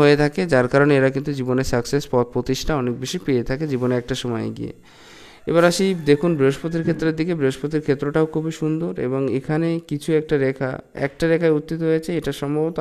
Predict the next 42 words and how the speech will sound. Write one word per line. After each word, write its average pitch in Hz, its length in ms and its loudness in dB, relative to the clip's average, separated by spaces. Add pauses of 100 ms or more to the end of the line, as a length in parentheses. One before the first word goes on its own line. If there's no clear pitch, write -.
আয়ু 135 180 2
রেখার 147 260 -2
ওপর 151 140 -6 (100)
থেকে, 143 180 -4 (720)
আয়ু 143 140 8
রেখার 170 300 2
ওপর 180 180 -4
থেকে 185 140 0 (100)
যখনই 185 340 2 (120)
এই 165 160 2
রেখাটা 175 340 0
উত্থিত 175 320 -4
হয়েছে, 175 220 -2 (120)
এটা 160 180 0
কিন্তু 180 140 -2 (100)
বর্তমান 156 420 2
সময়ে 170 260 2
আপনার 147 280 2
নাম 135 200 4
খারাপ 160 260 2
হতে 165 140 -8
দেবে 165 240 -4
না, 170 120 -4
আপনার 143 300 -4
নামটাকে 139 440 0
বজায় 156 280 0
রাখবে। 165 240 -6 (120)
আর 139 140 -2
একটা 143 220 -6
জিনিস, 180 240 0 (200)
এদের 143 220 0
কিন্তু 151 240 -4
মাঝে 135 180 0
মাঝে 147 220 -2
ইগোইস্টিক 127 480 -2
প্রবলেম 127 280 2 (100)
থেকে 120 220 -2
থাকবে, 113 240 -8 (580)
ইগো 156 260 2
প্রবলেমটা 151 460 0
একটু 165 180 -10
বেশি 135 160 -4